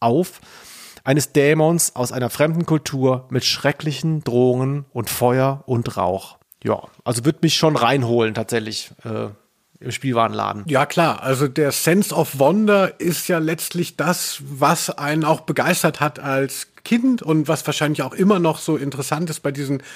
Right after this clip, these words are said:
Speaker 2: Hörspielen, dass es nicht nur darum geht, ähm, Justus Jonas auf der Behörde, sondern so, ach, irgendwas, was es in der Welt sonst nicht gibt, erscheint da. Also die meisten, äh, drei Fragezeichen Hörspiele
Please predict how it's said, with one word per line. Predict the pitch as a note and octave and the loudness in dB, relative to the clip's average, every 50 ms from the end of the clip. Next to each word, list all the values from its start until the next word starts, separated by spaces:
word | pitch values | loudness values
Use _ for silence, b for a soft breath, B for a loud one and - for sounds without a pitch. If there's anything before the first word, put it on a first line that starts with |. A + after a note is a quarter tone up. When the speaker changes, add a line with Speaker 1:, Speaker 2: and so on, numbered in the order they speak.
| B B | B B
Speaker 2:
Hörspielen, | - E3+ E3+ - - F3 D#3+ D#3 D3+ | 2 2 2 2 2 4 4 4 4
dass | D3 B2 A2+ | 2 0 -2
es | B2 C3 | -2 -2
nicht | D#3 D#3 - - | -2 -2 -2 0
nur | D3+ E3 | 0 2
darum | C#3+ D3+ C#3+ C3+ B2+ B2 | 2 2 2 2 0 -2
geht, | A#2 C#3+ D3 D3+ D#3+ D3+ - B B B B B B B | 0 2 4 4 4 2 -2 B B B B B B B
ähm, | C#3 C3+ C#3 | 0 0 2
Justus | C3+ D#3+ D#3 - D#3 C#3+ - - | 2 0 0 2 0 -2 0 2
Jonas | D#3 D#3 D#3+ D#3 D3+ C#3+ - - | 0 2 2 2 0 -2 -2 -2
auf | - C3+ C3+ C3 - | -2 -2 -2 -2 -2
der | - C3 A#2 | -2 -2 -2
Behörde, | - A2+ F#2+ B2 F3 G3 G3+ F#3+ F#3+ F3+ E3+ B B B B B | -2 -2 -2 0 2 2 2 2 2 0 0 B B B B B
sondern | B - C#3+ C#3 D3 C#3+ C#3 C#3+ | B 0 2 4 4 4 2 2
so, | A#2+ C#3+ C#3 C3+ | 2 0 0 0
ach, | - D3 C3+ - | 0 -2 -2 2
irgendwas, | - G3 F#3+ G3 G3 D#3+ D#3 C#3+ - | 2 2 4 4 4 2 2 0 2
was | D3 C#3+ B2+ B2+ | 0 -2 -2 -2
es | D3 - - | -8 -8 -4
in | - D#3 D3 D3+ D3+ D3 C#3+ C3+ | -2 0 2 4 4 2 2 2
der | C3+ C3 B2+ A#2+ | 2 2 2 2
Welt | B2+ B2 C3+ D3 C#3+ - | 2 2 2 2 0 -2
sonst | - - C3 C3+ F3 E3+ - - - | -4 -2 0 0 0 0 -2 -2 -2
nicht | D3 C3+ A2 - - B2 | -2 -2 -4 -6 -4 0
gibt, | D#3+ D#3 - - - | 0 0 0 -2 -6
erscheint | - B2+ A#2 - - G#2+ F#2+ G2 G2+ G2+ - | -2 -2 0 0 0 0 -2 -2 -4 -2 0
da. | A2+ G2 - - B B B B B B B B B B | 0 0 0 -2 B B B B B B B B B B
Also | - B2 A#2 C3+ | -2 0 0 0
die | B2+ C3 | 0 0
meisten, | A2+ A2+ G#2+ A2+ D#3 - - - - A#2+ A2 A2+ | 0 0 0 0 -2 -2 -4 -6 -6 -8 -8 -8
äh, | - A2 A2+ A2 A2 | -8 -6 -6 -6 -4
drei | - - G#2+ A2 | -2 0 0 0
Fragezeichen | - - A#2 A2+ A2+ A2 - A#2 A2 G#2 A2+ G#2+ | 0 0 0 0 0 0 -2 -4 -2 -2 -4 -4
Hörspiele | A2+ A#2 A2 - - B2 A2 A2+ A2 G#2 | -4 -4 -4 -4 -4 -2 0 0 0 -2